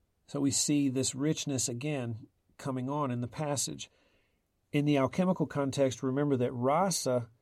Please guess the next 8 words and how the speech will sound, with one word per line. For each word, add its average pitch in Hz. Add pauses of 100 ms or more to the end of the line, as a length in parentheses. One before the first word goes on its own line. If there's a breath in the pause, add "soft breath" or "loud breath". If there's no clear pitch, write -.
(140)
which 131
is 117
swooned 185
here, 127 (280 soft breath)
like 139
the 120
breath, 135 (420)
means 151